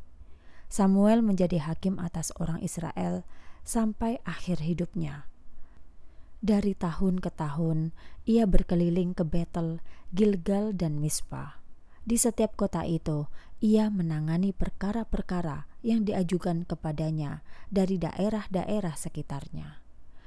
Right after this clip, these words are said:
Lalu ia kembali ke Rama, karena disitulah rumahnya. Ia memerintah sebagai hakim atas Israel dan menyelesaikan perkara-perkara mereka.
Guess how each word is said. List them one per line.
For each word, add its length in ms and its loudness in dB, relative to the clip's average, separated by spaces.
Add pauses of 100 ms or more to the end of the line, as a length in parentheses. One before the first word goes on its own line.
(180)
Lalu 400 6
ia 160 4
kembali 400 2
ke 160 -4
Rama, 480 -6 (400)
karena 480 2
disitulah 640 0
rumahnya. 720 -4 (760)
Ia 220 8
memerintah 800 2 (180)
sebagai 460 0
hakim 560 -4
atas 320 -6
Israel 680 -4 (460)
dan 240 4
menyelesaikan 640 0
perkara-perkara 880 -2
mereka. 580 -8